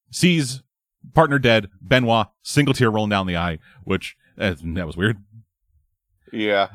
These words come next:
Speaker 2: They explain it,
Speaker 1: Yeah,
Speaker 2: but,
Speaker 1: they,
Speaker 2: uh,
Speaker 1: they explain
Speaker 2: there's
Speaker 1: it, but in the
Speaker 2: another
Speaker 1: moment.
Speaker 2: important, there's another important clue, uh, that is, uh, uh, the Duke's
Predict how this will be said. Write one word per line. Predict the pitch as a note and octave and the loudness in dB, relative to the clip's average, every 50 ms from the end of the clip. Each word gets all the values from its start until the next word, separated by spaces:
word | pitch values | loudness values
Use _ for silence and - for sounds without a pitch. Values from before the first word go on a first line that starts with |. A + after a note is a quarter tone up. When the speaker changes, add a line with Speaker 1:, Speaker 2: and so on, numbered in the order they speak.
| G2+ G2+ - - _ _ _ | -12 -20 -20 -20 _ _ _
Speaker 2:
They | F3 G#3+ C4 | 4 6 6
explain | C4+ - - - A3+ A3+ A3+ G#3 F#3 C#3 | 4 2 -2 2 4 4 4 4 4 2
it, | A2+ A2 - - | 0 -2 -4 0
Speaker 1:
Yeah, | - - B2 | 4 4 6
Speaker 2:
but, | A#2 A#2 A2+ | 6 6 6
Speaker 1:
they, | B2+ | 6
Speaker 2:
uh, | A#2 A2+ A#2 | 6 6 6
Speaker 1:
they | F3 | 4
explain | F3 D3+ D#3+ F3 F#3 | 4 4 4 4 4
Speaker 2:
there's | F#3 F3 | 4 2
Speaker 1:
it, | F3+ | 0
but | - - | -4 0
in | - D#3 E3 | 2 2 4
the | D#3 | 6
Speaker 2:
another | D3 F#3+ G#3 G#3+ G#3+ | 6 6 6 6 4
Speaker 1:
moment. | G#3+ G3 F3+ - _ - | 2 -2 -2 -6 _ -6
Speaker 2:
important, | E3+ F3 D#3+ D3 D3+ C#3+ - _ | -6 -4 -4 -6 -12 -16 -8 _
there's | D3 C3+ C3 | -6 -6 -2
another | C#3+ E3 F#3 F#3+ F#3+ E3 | 0 2 2 2 2 0
important | C3+ - - - D3 C#3 - G2 - - | -2 -4 -4 -4 -4 -4 -4 -8 -18 -20
clue, | - - - A2 A2 A2+ C#3+ E3 F3 _ _ _ _ _ _ _ _ _ _ - | -20 -12 -8 -6 -6 -6 -6 -8 -10 _ _ _ _ _ _ _ _ _ _ -2
uh, | A2+ G#2+ G2+ G2 F#2+ F2+ F2 F2 - - _ _ _ | 2 4 4 4 4 2 2 0 -4 -8 _ _ _
that | - B2 A2+ A2 G#2+ | 4 4 6 6 4
is, | G#2+ G#2 G2 G2 F#2+ F#2 - - - _ - - - - - - | 4 2 2 2 0 -2 -6 -10 -12 _ -20 -20 -20 -20 0 4
uh, | B2+ B2 A#2 A2 G2+ G2 F2+ F2 E2+ - - _ _ _ _ _ _ _ _ | 6 8 8 8 8 8 6 4 0 -4 -10 _ _ _ _ _ _ _ _
uh, | C3+ B2+ A#2 A2+ G#2+ G2+ - _ _ - | 2 4 4 4 2 0 -4 _ _ -4
the | C3+ C3 | -4 -2
Duke's | B2+ E3+ F#3 E3 - - - - - - - - | -2 -4 -6 -6 -8 -12 -12 -12 -12 -12 -14 -16